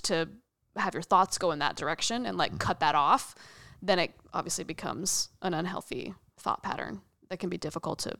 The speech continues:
Speaker 1: break out of. But I
Speaker 2: Huh.
Speaker 1: agree. Envy is, rots the bones, I believe the Bible says.
Speaker 2: Oh, yeah. I mean, it's, it's pretty bad.
Speaker 1: Yeah.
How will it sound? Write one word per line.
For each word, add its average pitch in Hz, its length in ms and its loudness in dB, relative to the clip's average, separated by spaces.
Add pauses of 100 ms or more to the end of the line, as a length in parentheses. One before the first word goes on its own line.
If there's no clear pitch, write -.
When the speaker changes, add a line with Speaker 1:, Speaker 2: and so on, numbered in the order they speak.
(200)
Speaker 1:
break - 200 -4
out 76 160 2
of. 76 220 -2 (300)
But 214 100 8
I 208 40 12
Speaker 2:
Huh. 202 40 10
Speaker 1:
agree. 196 360 2
Envy 165 260 0
is, - 300 0 (560)
rots 175 320 -4
the 185 100 -4
bones, 165 540 0
I 170 60 -2
believe 170 360 -4
the 175 60 -8
Bible 170 320 -2
says. 165 300 -2
Speaker 2:
Oh, 101 640 6 (840)
yeah. 95 240 6 (180)
I 101 60 6
mean, 120 380 4
it's, - 320 0
it's - 320 0 (300)
pretty 151 160 0
bad. 117 380 4
Speaker 1:
Yeah. - 260 -6